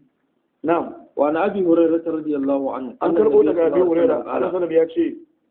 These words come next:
Speaker 2: "Man afda bi yadihi ila zakari."
Speaker 1: Duk wanda ya tura hannunsa, ya tura hannunsa zuwa ga zakarinsa.
Speaker 2: Nam laysa dunahu sit.
Speaker 1: Yanzu babu wani kariya, babu wani shamaki tsakanin hannun shi da zakarinsa.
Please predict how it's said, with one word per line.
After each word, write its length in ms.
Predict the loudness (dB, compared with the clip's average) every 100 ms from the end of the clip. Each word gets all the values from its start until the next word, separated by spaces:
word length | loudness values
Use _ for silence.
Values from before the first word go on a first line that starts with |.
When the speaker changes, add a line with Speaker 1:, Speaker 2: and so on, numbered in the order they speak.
| -10
Speaker 2:
"Man 200 | -8 -4
afda 560 | -4 -4 -2 0 0 -2 0
bi 80 | 0
yadihi 500 | 0 -2 -2 0 0
ila 200 | 0 -2
zakari." 420 | -4 0 0 0 -12 _ _ -2
Speaker 1:
Duk 80 | 2
wanda 220 | 2 4
ya 80 | 2 0
tura 240 | -2 0 0
hannunsa, 460 | -4 -4 -4 -4 -2 -2
ya 100 | -4 -4
tura 240 | -2 0 0
hannunsa 380 | -2 -2 0 2
zuwa 200 | 2 2
ga 80 | -2
zakarinsa. 600 | -2 -2 -4 -6 -8 -8 _ _ -16
Speaker 2:
Nam 440 | -12 -10 -8 -4 2
laysa 360 | 2 2 0 0
dunahu 600 | 0 0 2 2 0 -2 -4
sit. 160 | -6 -6 _ _ _ _
Speaker 1:
Yanzu 220 | 2 4 2
babu 260 | 0 0
wani 120 | -4 -2
kariya, 500 | 0 2 2 0 -4 _ _ _ _ _ 0
babu 280 | 2 2
wani 480 | 0 0 -6 -8 -16 _ _ _ -8
shamaki 400 | -2 -2 -2 -4
tsakanin 380 | 0 0 0 -4
hannun 260 | -4 -6
shi 60 | -4
da 80 | -2
zakarinsa. 580 | -2 -2 -4 -6 -8